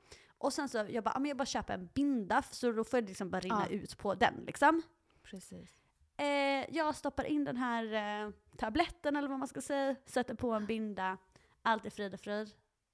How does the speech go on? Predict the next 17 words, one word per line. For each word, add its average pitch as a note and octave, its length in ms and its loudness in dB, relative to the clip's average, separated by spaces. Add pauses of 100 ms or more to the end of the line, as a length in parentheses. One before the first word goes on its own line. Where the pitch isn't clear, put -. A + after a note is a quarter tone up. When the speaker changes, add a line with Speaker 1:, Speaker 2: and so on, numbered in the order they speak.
(140)
Speaker 1:
Och B3 180 -2
sen, F#3+ 520 -6
Nina, F#3+ 280 -10 (340)
Speaker 2:
Nej. G3+ 460 -10
Speaker 1:
börjar G3+ 460 0
det F3+ 160 -4 (200)
brinna F#3+ 540 -4
i F3+ 40 -8
muttis. - 640 -12 (120)
Speaker 2:
Nej! A#3 1160 -2 (340)
Speaker 1:
Nina, B3 340 4
Speaker 2:
Nej! G#4+ 240 -2
Speaker 1:
det F4 440 0
brinner. G3 640 -4 (100)
Alltså, C4 280 4
<laughs> - 100 0
och - 80 2